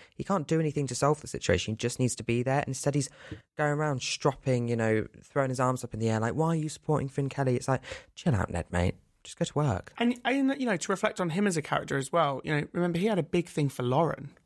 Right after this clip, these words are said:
Speaker 1: Yeah.
Speaker 2: Uh, and that was a real big issue. And then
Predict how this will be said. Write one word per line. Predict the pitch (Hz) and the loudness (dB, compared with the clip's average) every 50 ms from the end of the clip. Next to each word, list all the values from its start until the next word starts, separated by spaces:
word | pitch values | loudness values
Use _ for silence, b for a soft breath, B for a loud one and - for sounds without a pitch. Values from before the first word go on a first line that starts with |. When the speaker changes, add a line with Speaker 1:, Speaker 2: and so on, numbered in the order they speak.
| _ _ _ _ _ _ _ _ _ _ _ _ _ _ _ - | _ _ _ _ _ _ _ _ _ _ _ _ _ _ _ -10
Speaker 1:
Yeah. | 92 90 87 98 110 _ - | -6 -6 -6 -6 -6 _ -4
Speaker 2:
Uh, | 160 147 143 147 147 143 143 143 - - | -2 0 0 2 2 0 0 -2 -2 -4
and | 156 165 | -2 -2
that | 214 - | 0 -2
was | 233 202 | 0 -2
a | 208 | -2
real | 170 143 170 202 196 175 | 0 2 2 2 2 2
big | - 170 160 151 - - | 0 -4 -4 -4 0 -2
issue. | 190 180 - - 170 143 - - | 0 0 0 -2 -2 -2 0 0
And | 147 160 165 | 2 2 2
then | 165 165 165 151 | 2 2 0 -4